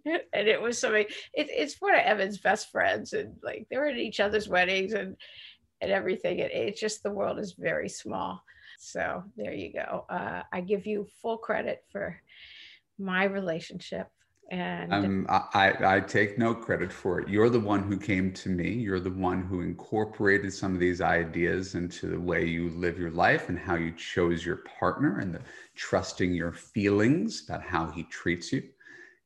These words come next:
Speaker 2: And advice without execution is worthless. So take credit for what you did to create the life that you wanted, Lauren.
Speaker 1: Absolutely. I absolutely would not have known how to do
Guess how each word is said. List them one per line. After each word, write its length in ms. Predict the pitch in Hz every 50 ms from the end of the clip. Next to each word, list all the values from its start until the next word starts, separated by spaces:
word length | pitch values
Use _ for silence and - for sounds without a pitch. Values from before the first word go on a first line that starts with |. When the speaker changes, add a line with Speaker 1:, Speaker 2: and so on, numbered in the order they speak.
| _ -
Speaker 2:
And 460 | 82 82 80 80 80 82 82 85 82 - -
advice 540 | 101 90 87 98 92 110 131 135 - -
without 360 | - 110 113 107 104 104 101 -
execution 680 | 107 104 - - 101 95 - 110 104 104 - - 113 110
is 180 | 98 90 90
worthless. 560 | 85 85 90 95 92 - - - - - -
So 400 | - - - - - 85 82 80 - -
take 400 | - 123 120 120 120 - _ -
credit 400 | - - 113 104 98 87 - -
for 220 | - - - 95 87
what 320 | 87 87 90 87 - -
you 320 | 90 85 92 104 113 120 110
did 400 | 98 95 104 92 90 87 85 -
to 80 | - 90
create 420 | - - - 92 87 87 85 -
the 80 | 87 87
life 260 | 85 82 82 - -
that 120 | 87 87
you 160 | - 90 85
wanted, 380 | 82 80 80 82 - - - -
Lauren. 240 | - - - - 113 - _ _ _ _ _ _ _ _ _ _ - -
Speaker 1:
Absolutely. 800 | 117 156 185 - - 240 254 262 247 - - 202 185 185 185 _ _ -
I 320 | - 151 156 165 160 156 156 _ _ _ _ - -
absolutely 800 | 196 190 190 - - 196 190 - - 190 185 180 175 175 160 - - - _
would 160 | - 214 214 226
not 200 | 233 233 226 214
have 120 | 208 214
known 240 | 214 214 208 202 208
how 200 | 190 202 196 208
to 100 | 208 202
do 480 | 190 190 196 190 190 185 190 185 180